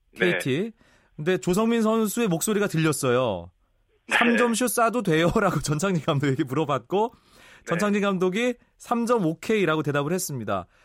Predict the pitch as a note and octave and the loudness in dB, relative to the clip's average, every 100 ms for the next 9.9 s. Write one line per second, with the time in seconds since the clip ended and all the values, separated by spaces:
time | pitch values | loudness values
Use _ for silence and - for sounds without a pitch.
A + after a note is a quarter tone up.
0 | _ _ _ A2+ G#2+ D3+ A3+ C#4 B3+ B3 | _ _ _ -6 0 2 2 2 2 2
1 | F3+ F#3 G3+ F#3 D3 D3 D3+ C#3+ A#2+ C#3 | 0 0 0 2 2 2 2 0 0 -2
2 | C3+ E3 F#3+ G#3 D#3+ E3+ G3 F#3+ G3 D3+ | 0 0 0 0 0 0 0 0 0 2
3 | D#3 - A#2 A#2+ C3+ B2 G2 - _ _ | 2 0 -2 0 2 0 -2 -8 _ _
4 | - - - - B2+ A2 - - - - | -6 -2 0 0 -2 -2 -10 -20 -20 -20
5 | - _ _ - C3 C3 C3 B2 - - | -20 _ _ -4 -2 0 0 -2 -6 -6
6 | C#3+ E3+ - G3+ G3 F#3 F#3 F3+ F3 F3 | -4 -4 -6 -6 -6 -2 -2 -2 -2 -2
7 | E3+ D#3+ B2+ C3 C3 B2 C3 A#2+ G2 _ | -2 -8 -4 -4 -4 -4 -4 -6 -12 _
8 | _ _ _ _ _ _ _ - C3+ C3+ | _ _ _ _ _ _ _ -2 0 2
9 | B2+ A#2 _ A#2+ A#2 A2+ A2+ A2 G#2+ | -2 -4 _ -12 -10 -8 -10 -10 -14